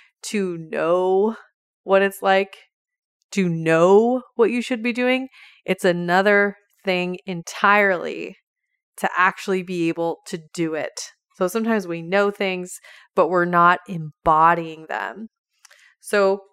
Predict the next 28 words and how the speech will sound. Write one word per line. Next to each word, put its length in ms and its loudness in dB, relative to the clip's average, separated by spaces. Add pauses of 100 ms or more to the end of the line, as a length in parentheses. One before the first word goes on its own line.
(100)
part 340 2
of 260 2
what 240 0
you're 140 -2
talking 380 -4
about 440 2
is, 320 -6 (380)
hey, 240 2
you 240 -2
have 320 2
this 220 -4
awareness 580 -4
and 100 -10
maybe 220 -8
you're 160 -4
getting 300 -4
stuck 420 -6
on 360 -4 (380)
some 220 -6
of 140 -4
the 180 -4
implementing. 960 -8 (2500)
Let's 340 2
talk 260 4
about 340 4
this, 360 0 (100)
avoidantly 800 2
attached 1000 0